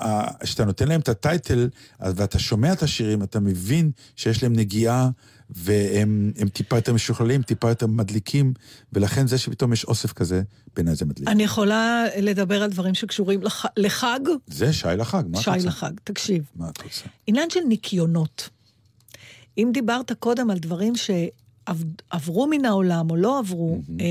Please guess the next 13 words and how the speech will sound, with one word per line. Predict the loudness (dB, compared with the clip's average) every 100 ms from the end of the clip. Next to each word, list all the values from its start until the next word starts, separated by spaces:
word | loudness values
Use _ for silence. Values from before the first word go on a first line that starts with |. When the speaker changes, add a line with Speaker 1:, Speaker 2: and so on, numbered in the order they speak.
| -2 -4 -8 _ -6
Speaker 2:
אז | -4 -4 -2
מעניין | 0 2 2 2 -2
לבדוק | 0 -2 -2
את | -4
הדבר | -2 0 0
הזה, | 0 0 -2 -2 -2 -4
כי | -4 -4 -2
בילדות | 0 0 0 -2
שלנו | 0 0 2 0 0
זה | 0
היה | 0 0
ממש, | 0 0 0 0 -2
אה, | 0